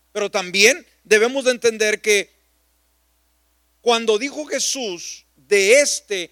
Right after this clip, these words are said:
ayuno en secreto", se refería a no buscar el aplauso de la gente. Que si hay un ayuno en la Biblia, muchos, varios,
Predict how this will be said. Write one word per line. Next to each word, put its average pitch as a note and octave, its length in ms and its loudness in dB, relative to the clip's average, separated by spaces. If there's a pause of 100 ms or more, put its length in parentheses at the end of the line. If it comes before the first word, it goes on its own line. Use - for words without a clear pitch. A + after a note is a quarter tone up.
ayuno G#3+ 500 -10
en A3+ 60 -12
secreto", G#3+ 580 -10
se B3 200 -4
refería A#3+ 760 -4 (200)
a G3+ 120 -8
no G3+ 200 -12
buscar G#3 420 -10
el A3+ 120 -12
aplauso E3 640 -14 (300)
de D3+ 140 -10
la C3+ 160 -14
gente. - 440 -20 (1000)
Que F#3+ 100 -4
si G#3 280 0
hay B3 320 -4 (200)
un A#3 220 -4
ayuno C4+ 480 -4
en A3 80 -4
la F#3+ 120 -2
Biblia, A3 280 0
muchos, A3 480 -8
varios, A3 560 -4